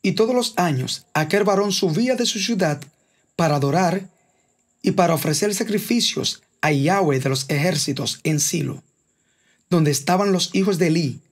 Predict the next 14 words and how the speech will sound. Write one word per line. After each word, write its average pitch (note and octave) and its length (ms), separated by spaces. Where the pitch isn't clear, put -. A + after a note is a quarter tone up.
Ofni C#3+ 540
y D#3+ 80
Fines, D3+ 580
sacerdotes D3+ 840
de D#3 140
Yahweh". B2 420
Primer D#3+ 280
libro C#3+ 280
de B2+ 60
Samuel, E3 560
capítulo F#3+ 480
uno, E3 420
verso D3+ 360
tres. - 540